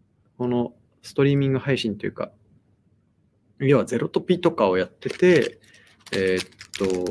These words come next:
採用がうまくいってるかっていう意味だと、結構役割が全然違うかなと思ってて、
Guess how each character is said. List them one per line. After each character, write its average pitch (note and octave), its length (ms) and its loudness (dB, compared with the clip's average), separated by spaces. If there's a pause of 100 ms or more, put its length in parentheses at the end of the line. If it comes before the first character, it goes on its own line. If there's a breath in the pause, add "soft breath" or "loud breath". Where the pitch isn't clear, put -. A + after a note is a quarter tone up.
採 A2 340 0
用 A2 200 2
が G#2+ 140 2
う A2+ 80 0
ま A2 80 0
く - 120 -8
い - 40 -10
っ - 20 -18
て - 140 -4
る - 60 -4
か - 100 -8
っ - 40 -16
て - 120 -14
い G#2 40 -6
う - 40 -4
意 G2+ 80 -4
味 G2 60 -8
だ - 0 -
と、 A#2 260 -6
結 D#4 160 -4
構 D4+ 80 2
役 A#2+ 300 2
割 F#4+ 140 6
が A2+ 120 4
全 A#2 160 0
然 D3+ 100 4
違 C#3+ 260 0
う D#3+ 40 2
か A#2 100 -2
な F#2+ 100 -4
と - 100 -18
思 G2+ 80 -14
っ - 40 -20
て - 160 -20
て、 - 280 -6